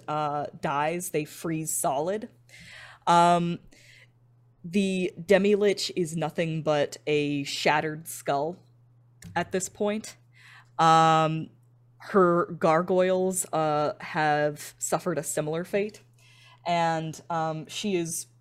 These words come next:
like, slowly turning to ice from, like, the ankles upward. Uh, and when you approach her, she is, uh, you, you can tell that she's quite injured. Um, but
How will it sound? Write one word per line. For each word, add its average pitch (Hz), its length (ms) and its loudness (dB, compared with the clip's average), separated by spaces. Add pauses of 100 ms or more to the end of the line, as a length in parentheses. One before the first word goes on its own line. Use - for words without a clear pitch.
(340)
like, 180 260 0 (160)
slowly 185 1000 0
turning 175 420 -6
to - 180 -4
ice 156 500 -4
from, 156 520 -2
like, 151 400 -2 (260)
the 165 200 -6
ankles 165 500 -4
upward. 196 540 -4 (380)
Uh, 165 340 6
and 170 280 -2
when 190 200 2
you 185 100 2
approach 175 460 -2
her, 156 360 0
she 165 520 -6
is, 147 680 -6
uh, 147 460 0 (480)
you, 208 180 -2
you 208 100 -2
can 202 120 -2
tell 190 220 -2
that - 120 -8
she's 165 300 -6 (560)
quite 180 320 2
injured. 208 580 -4 (540)
Um, 165 520 6 (280)
but 160 520 4